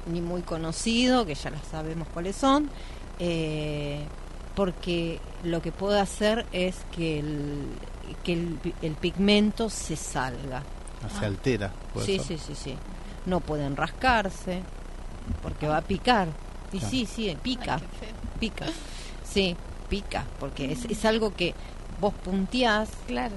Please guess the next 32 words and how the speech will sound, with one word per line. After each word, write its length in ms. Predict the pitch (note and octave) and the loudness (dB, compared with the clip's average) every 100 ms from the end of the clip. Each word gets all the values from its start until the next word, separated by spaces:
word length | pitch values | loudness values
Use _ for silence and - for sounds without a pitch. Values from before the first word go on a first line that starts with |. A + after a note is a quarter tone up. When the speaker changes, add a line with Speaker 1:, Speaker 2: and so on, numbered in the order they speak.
| F#3+ | -2
Speaker 1:
con 140 | F3 | 0
una 140 | F3+ G3 | 2 2
aguja, 580 | A#3+ G3+ - F#3+ G3 A3 - - - | 4 2 0 -2 0 -2 -8 -8 -4
pero 180 | F3 E3+ | 0 2
él, 220 | F3+ E3+ - | 0 -2 -2
después 560 | E3+ - G3+ A3 A3+ - - | -2 -2 0 2 2 -2 -6
eso 220 | F3+ E3+ | -4 -4
se 140 | E3+ - | -6 -6
está 180 | - E3+ | -4 -4
curando. 540 | F#3 A3+ G3 E3 D#3 - - - | 0 2 2 0 -4 -8 -10 -10
Entonces, 220 | - F3+ D#3 | -4 -4 -2
cuando 180 | D#3+ | -4
se 120 | D3 E3 | -4 -4
está 200 | F#3 F3+ | -4 -2
curando, 540 | G3 G#3+ G3+ G3+ D#3 | -2 0 0 0 -2
como 300 | - D3+ D3 | -4 -6 -6
cualquier 500 | - D3+ - G3 G#3 | -6 -8 -4 -2 0
Speaker 3:
Como 100 | G3+ | 2
cualquier 220 | G3+ G3+ | 2 2
Speaker 1:
lastimadura, 720 | F3+ F3+ F#3+ G#3 F#3 F#3+ G#3+ C4 - - - - | 4 4 6 6 6 6 4 0 -6 -10 -10 -6
lo 120 | E3+ | -4
que 80 | C#3 | -4
te 100 | C#3+ | 2
va 100 | E3 | 2
a 20 | |
pasar 340 | - F3 G3 A#3 | 2 2 2 2
es 80 | |
que 80 | F3+ | 2
te 80 | D#3 | -2
va 60 | C#3 | -4
a 40 | |
picar. 280 | F3 F#3+ | -2 -2